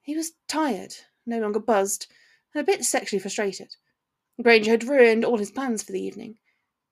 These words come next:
but he didn't know how she'd react if she woke up suddenly to him sleeping beside her. He sat down in the corner chair and debated whether or not to join her on the bed for so long as he dozed off while sitting up.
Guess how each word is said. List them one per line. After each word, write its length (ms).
but 100
he 100
didn't 260
know 280
how 220
she'd 280
react 440
if 160
she 180
woke 320
up 240
suddenly 380
to 100
him 320
sleeping 380
beside 320
her. 160
He 80
sat 260
down 300
in 80
the 60
corner 580
chair 420
and 140
debated 440
whether 180
or 100
not 180
to 80
join 240
her 100
on 80
the 60
bed 320
for 80
so 180
long 440
as 120
he 80
dozed 320
off 240
while 140
sitting 320
up. 180